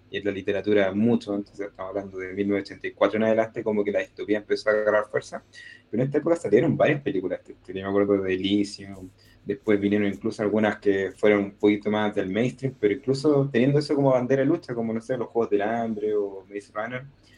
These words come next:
Entonces creo yo que en el fondo todos estamos viendo que efectivamente un futuro como este estilo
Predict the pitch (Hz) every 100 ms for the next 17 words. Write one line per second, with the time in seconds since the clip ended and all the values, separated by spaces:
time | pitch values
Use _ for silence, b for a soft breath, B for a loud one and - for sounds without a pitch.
0 | b b _ 113 110 113 123 135 151 110
1 | - 131 131 104 - 127 143 143 - 92
2 | 92 95 95 117 120 107 110 107 b b
3 | b _ - - 101 - 131 131 139 139
4 | 107 123 127 - 110 135 123 113 101 131
5 | - 143 - 175 269